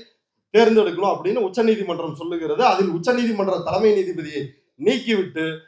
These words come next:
அதற்கு பதிலாக கேபினெட் அமைச்சரை சேர்த்து ஒரு மோசடியான தேர்வு முறையை கொண்டு வராங்க. கொண்டு வந்ததோடு மட்டும் இல்லாமல் ஆளுநருக்கு எப்படி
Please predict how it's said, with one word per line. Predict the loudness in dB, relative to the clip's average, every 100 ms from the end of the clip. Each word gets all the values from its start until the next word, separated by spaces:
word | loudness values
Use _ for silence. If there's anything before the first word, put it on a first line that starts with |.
| _
அதற்கு | -4 0 2 0
பதிலாக | 2 4 6 4 0 0
கேபினெட் | 0 0 0 0
அமைச்சரை | 0 -2 -4 -2 0 -2 -4 _ _ -4
சேர்த்து | 4 6 4 -2 -4 -4 -6 -4
ஒரு | -4
மோசடியான | -2 0 0 2 0 2 2 2 2
தேர்வு | 4 4 2
முறையை | 2 2 4 2
கொண்டு | -2 -2
வராங்க. | 0 0 -4 -8 -12 -16 _ _ -2
கொண்டு | 2 6
வந்ததோடு | 6 4 4 4 4
மட்டும் | -2 -4 -4
இல்லாமல் | -2 -2 -2 -4 -6 -12 _ _ -4
ஆளுநருக்கு | 6 6 6 4 4 4 2
எப்படி | 0 2 0